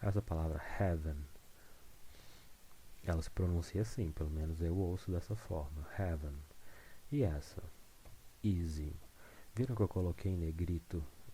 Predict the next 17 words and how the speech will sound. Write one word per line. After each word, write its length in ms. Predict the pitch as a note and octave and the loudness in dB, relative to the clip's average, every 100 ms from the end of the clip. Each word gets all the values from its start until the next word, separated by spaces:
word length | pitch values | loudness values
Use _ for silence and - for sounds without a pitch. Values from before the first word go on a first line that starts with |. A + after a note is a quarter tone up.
| - | -8
aqui 460 | - - G#2+ G2 D#2+ - | -8 -2 0 0 -2 -2
essas 280 | F#2 E2 D#2+ | 0 0 -2
sílabas? 540 | - A2 E2+ D#2 E2 | 0 2 2 0 -4
Por 200 | - B2+ | -2 -4
que 140 | A#2 B2 | -2 -2
que 100 | A2 | -2
eu 40 | |
fiz 280 | D#2+ F#2+ E2+ | -2 0 0
isso? 380 | D#2 D2 - - - - - - - - - - | 0 -4 -8 -14 -12 -14 -14 -14 -14 -12 -12 -6
Por, 180 | - G#2 - - | -2 -2 -2 0
pra 120 | F#2+ | 0
saber 340 | - G2+ F2+ | 4 4 4
qual 220 | G2+ G2 | 2 2
que 320 | G2 - A2 A2 | 2 2 2 4
é 100 | G2 | 2
a 100 | F2 | 2
sílaba 480 | - - A#2 A2+ | 2 2 2 2